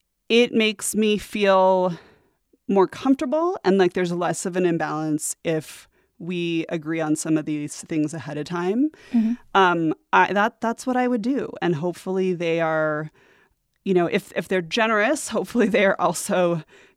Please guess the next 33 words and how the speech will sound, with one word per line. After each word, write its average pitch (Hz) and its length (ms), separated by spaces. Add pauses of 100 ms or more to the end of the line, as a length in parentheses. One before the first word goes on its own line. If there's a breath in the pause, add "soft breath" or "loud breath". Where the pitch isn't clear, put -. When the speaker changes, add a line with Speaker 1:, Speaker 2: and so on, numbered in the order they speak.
Speaker 1:
good 185 160
Speaker 2:
Seems 175 280
like - 120
they're 214 100
also 208 140
Speaker 1:
listeners 202 100
Speaker 2:
kind. 202 320
Speaker 1:
and 214 80
Speaker 2:
Right, 196 260
yeah. 190 260
Speaker 1:
<laughs> 269 340
Speaker 2:
Mm-hmm. 226 200 (320)
Speaker 1:
Yeah, 349 220
like, 240 200
they're 262 140
Speaker 2:
It 269 40
Speaker 1:
not 247 180
Speaker 2:
seems 370 100
Speaker 1:
gonna 247 100
Speaker 2:
like 226 80
Speaker 1:
be 208 160
Speaker 2:
it 214 100
comes 269 220
from 254 100
Speaker 1:
like 226 80
Speaker 2:
a - 20
good 185 160
place, - 500
right? 175 320
So, 208 100
like, 185 120
Speaker 1:
I 311 40
think 262 40